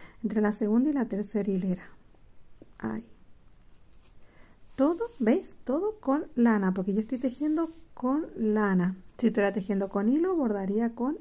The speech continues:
hilo. ¿Veis? Mira, ya están hechos los ojitos.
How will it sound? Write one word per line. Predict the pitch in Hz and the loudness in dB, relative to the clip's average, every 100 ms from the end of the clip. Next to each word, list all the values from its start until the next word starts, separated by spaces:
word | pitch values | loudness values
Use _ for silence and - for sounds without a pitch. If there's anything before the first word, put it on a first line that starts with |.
| - | -2
hilo. | 196 175 180 - - - - - - - | 0 0 -2 -12 -20 -20 -20 -20 -12 -6
¿Veis? | 370 370 | -4 -4
Mira, | 262 214 - - - - | -6 -6 -12 -20 -20 -8
ya | 214 | -8
están | 202 226 | -2 2
hechos | 311 339 - 480 - - - | 2 0 -8 -10 -14 -20 -6
los | 226 233 - | -4 -4 -6
ojitos. | 214 - - - - | -8 -10 -14 -20 -20